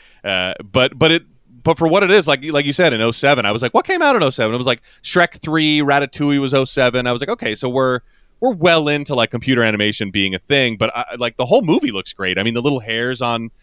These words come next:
on all the bees and stuff, like, it, it really does lo-, not look like a fourteen-year-old movie,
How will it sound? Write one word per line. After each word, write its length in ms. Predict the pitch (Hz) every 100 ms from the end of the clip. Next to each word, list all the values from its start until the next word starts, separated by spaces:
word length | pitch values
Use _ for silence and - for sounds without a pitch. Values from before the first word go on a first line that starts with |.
| - -
on 120 | 113
all 100 | 117
the 100 | 117
bees 320 | 117 117 123 117
and 120 | 117
stuff, 340 | - 117 110
like, 200 | 110 101
it, 120 | 117 -
it 100 | 123
really 220 | 175 147
does 540 | 123 127 117 107 - - _ _ _ _ _ _ _ _
lo-, 240 | - 127 139
not 280 | 135 139 123
look 220 | 131 131
like 120 | 120
a 60 | 104
fourteen-year-old 640 | - 110 - 104 95 85
movie, 380 | 107 104 69